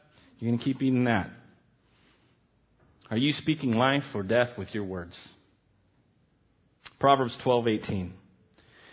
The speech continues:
"There is one whose rash words are like sword thrusts, but the tongue of the wise brings healing." Your words can destroy somebody,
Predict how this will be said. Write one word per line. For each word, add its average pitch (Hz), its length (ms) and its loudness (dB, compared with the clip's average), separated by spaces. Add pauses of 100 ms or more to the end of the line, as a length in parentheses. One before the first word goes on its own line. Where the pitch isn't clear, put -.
(180)
"There 156 180 12
is 139 140 10
one 190 300 6
whose 156 240 6
rash 165 420 8
words 170 340 4
are 139 60 4
like 135 220 6
sword 175 340 2
thrusts, - 500 -4 (520)
but 131 120 0
the 139 80 0
tongue 170 600 4
of 127 160 -4
the 120 80 4
wise 139 600 6 (520)
brings 110 240 -2
healing." 127 560 0 (3000)
Your 110 140 -6
words 123 420 2
can 98 420 -6
destroy 123 540 2
somebody, 98 500 -4